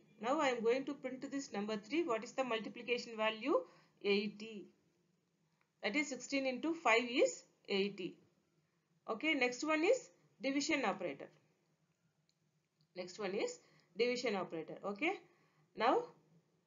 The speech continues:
first number is divided by second number. Number one is divided by number two, that is stored in number three.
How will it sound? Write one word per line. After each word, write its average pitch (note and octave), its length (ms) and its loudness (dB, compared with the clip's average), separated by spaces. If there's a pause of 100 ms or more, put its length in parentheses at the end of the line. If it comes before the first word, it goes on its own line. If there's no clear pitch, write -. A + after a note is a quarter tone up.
(200)
first B3+ 300 4
number C#4 380 4
is E4+ 180 4
divided A#3+ 460 2
by D4 160 8 (680)
second A3 400 2
number. F3 240 -4
Number A3+ 240 0
one B3 260 2
is C#4+ 140 -2
divided A3+ 340 2
by C#4 120 6
number A3 380 0
two, D#4 200 0
that A3 160 0
is A#3+ 100 -4
stored A3+ 280 2
in A#3 120 -2
number G#3 280 -2 (100)
three. F4+ 220 0